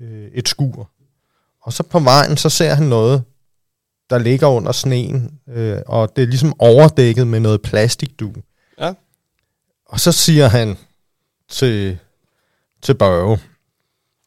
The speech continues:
Speaker 1: "Hvad, hvad er det for en voksfigur, du har liggende herude?" Og, øh, Børge, han aner ikke, hvad hans ven taler om.
Speaker 2: Ja, det er klart.
Speaker 1: Øh, øh, og går ud i gården for at tjekke det.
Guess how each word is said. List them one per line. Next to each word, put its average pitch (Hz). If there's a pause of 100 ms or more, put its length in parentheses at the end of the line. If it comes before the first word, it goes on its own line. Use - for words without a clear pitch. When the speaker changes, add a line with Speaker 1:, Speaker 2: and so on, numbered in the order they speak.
(500)
Speaker 1:
"Hvad, 135
hvad 147
er 180
det 180
for 175
en 123
voksfigur, 156
du 127
har 113
liggende 110
herude?" 117 (1600)
Og, 101
øh, 104 (680)
Børge, 117
han 120
aner 147
ikke, 117
hvad 87
hans 113
ven 117
taler 123
om. 101 (280)
Speaker 2:
Ja, -
det 117
er 107
klart. - (360)
Speaker 1:
Øh, 107 (560)
øh, 101
og 107
går 110
ud 139
i 170
gården 147
for 139
at 120
tjekke 185
det. 113